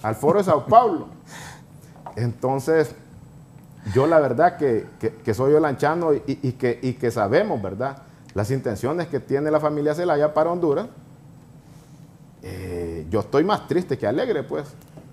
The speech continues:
Eh, y, y se los digo de verdad, eh, doctora, sigan haciendo su lucha, pero qué bueno que, que ya ustedes se dieron cuenta, ¿verdad?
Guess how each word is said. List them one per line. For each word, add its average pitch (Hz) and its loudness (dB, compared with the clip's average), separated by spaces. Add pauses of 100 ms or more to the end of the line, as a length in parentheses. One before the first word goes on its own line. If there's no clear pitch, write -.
(540)
Eh, 90 -6 (420)
y, 110 -4
y 120 -4
se 120 -2
los 98 -2
digo 147 0
de 131 0
verdad, 123 -2 (640)
eh, 92 -2
doctora, 117 -2 (920)
sigan 117 -4
haciendo 139 -2
su 139 -4
lucha, 156 -4 (120)
pero 95 -4 (440)
qué 110 -2
bueno 170 0
que, 139 -2
que 123 -2
ya 147 2
ustedes 170 -2
se 170 -4
dieron 175 -2
cuenta, 214 -4
¿verdad? 107 -6